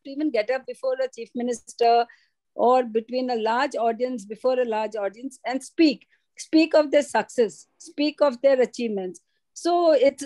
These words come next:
we feel very proud and, uh, we feel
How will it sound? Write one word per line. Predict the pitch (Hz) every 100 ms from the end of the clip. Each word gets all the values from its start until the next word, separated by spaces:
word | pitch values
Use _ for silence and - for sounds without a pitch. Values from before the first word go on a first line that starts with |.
| 240
we | 311
feel | 320 359 359
very | 330 349
proud | 349 285 277 285 294 262
and, | 277 269
uh, | 254 247 233
we | 240 -
feel | 285